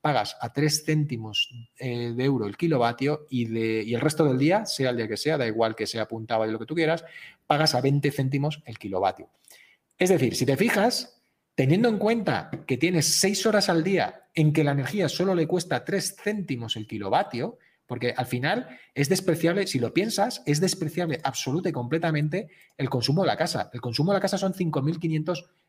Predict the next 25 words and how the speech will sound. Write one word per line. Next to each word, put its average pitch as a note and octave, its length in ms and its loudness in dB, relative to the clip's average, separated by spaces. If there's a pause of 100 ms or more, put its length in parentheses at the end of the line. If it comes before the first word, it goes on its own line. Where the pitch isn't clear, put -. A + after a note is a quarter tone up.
eh, C#3 500 0
kilovatios B2+ 480 0
al A2 100 -2
año. C#3+ 300 -2
Y A#2+ 140 -4
esto E3 140 -2
estamos E3+ 280 0
hablando E3 340 2
que C3+ 120 -6
se - 80 -6
traga B2+ 240 0
treinta C#3+ 280 0
y A2+ 60 -2
tres G#2 240 -8
mil. D#3 260 -4
Porcentualmente B2+ 840 -4
representa A#2+ 500 -4
muy - 220 2
poco - 400 -4 (340)
esos, B2+ 480 -2
esos B2 540 -4
cinco C3 280 0
mil A#2+ 140 -6
kilovatios. A#2 480 0
Entonces, B2+ 340 -2